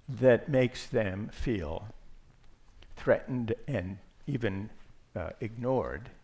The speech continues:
disrespected by the, uh, the view of national borders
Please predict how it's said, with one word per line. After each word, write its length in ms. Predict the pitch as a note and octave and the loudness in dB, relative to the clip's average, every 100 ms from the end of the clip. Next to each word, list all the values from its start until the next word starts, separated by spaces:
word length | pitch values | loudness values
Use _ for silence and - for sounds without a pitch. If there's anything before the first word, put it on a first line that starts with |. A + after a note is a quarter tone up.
| - | -14
disrespected 880 | - - - - - C3 C#3 - G#2 - - - - - - - - - - - - - | -14 -12 -14 -12 -2 0 0 -4 -10 -10 -18 -20 -20 -20 -20 -20 -20 -20 -20 -20 -18 -2
by 680 | G#2+ A2 G#2 D#2 D#2+ G#2+ C#3 - - - - - - - - - - - - - - - - | 6 10 10 8 0 -6 -8 -12 -20 -20 -20 -16 -16 -14 -16 -18 -20 -20 -20 -20 -20 -20 -8
the, 240 | B2+ A2 - - | -6 -6 -10 -12
uh, 260 | A#2 G2+ G2 - - - - - - - | -4 -2 -2 -6 -16 -20 -20 -20 -20 -8
the 120 | A2+ | -6
view 260 | G2+ B2+ A#2+ | -2 0 0
of 140 | G2 | 0
national 560 | G2+ A2 - - G2+ G#2 | 0 0 0 -4 -6 -6
borders 800 | B2 A2+ B2+ B2 D#2+ D2 D#2 - | -10 -2 -2 -2 -4 -10 -14 -16